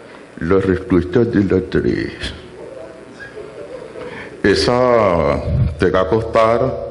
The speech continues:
cuatro mil bolívares." "¿Qué? ¿Por qué tanto?"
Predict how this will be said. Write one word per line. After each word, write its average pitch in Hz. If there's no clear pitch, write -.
cuatro 90
mil 87
bolívares." 73
"¿Qué? 392
¿Por 240
qué 330
tanto?" 339